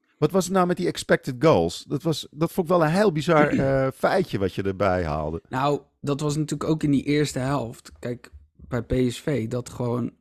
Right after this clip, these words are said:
Speaker 2: Ajax, eh, stukken beter is, zeg maar. <clears throat> Op basis van statistieken. Maar ook wel op basis van spel. Ik heb nog eens een kikker in mijn, in mijn, in mijn keel, joh.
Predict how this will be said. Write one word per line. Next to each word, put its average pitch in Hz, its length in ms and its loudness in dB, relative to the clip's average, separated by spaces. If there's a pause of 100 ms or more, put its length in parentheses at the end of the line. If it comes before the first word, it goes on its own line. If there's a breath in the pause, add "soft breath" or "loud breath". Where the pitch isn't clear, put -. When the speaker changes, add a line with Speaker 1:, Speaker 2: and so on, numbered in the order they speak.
(100)
Speaker 2:
Ajax, 120 640 -4 (260)
eh, 117 400 -2 (760)
stukken - 420 -4
beter 135 380 -2
is, 110 200 -8
zeg 110 220 -10
maar. 101 300 -10 (600 soft breath)
<clears throat> 151 840 2
Op 123 140 -4
basis 110 420 -4
van 90 320 -6
statistieken. 123 840 -4 (1160)
Maar 127 180 2
ook 131 160 0
wel 120 140 0
op 110 100 -4
basis 110 260 -4
van 107 120 -6
spel. 139 460 -4 (140)
Ik - 80 -20
heb 90 120 -8
nog 92 80 -10
eens 92 160 -8
een 107 140 -10
kikker - 300 -10
in 127 160 0
mijn, 117 200 -2
in 113 120 -6
mijn, 107 220 -4
in 107 180 -6
mijn 110 120 -6
keel, 101 260 -4
joh. 98 160 -10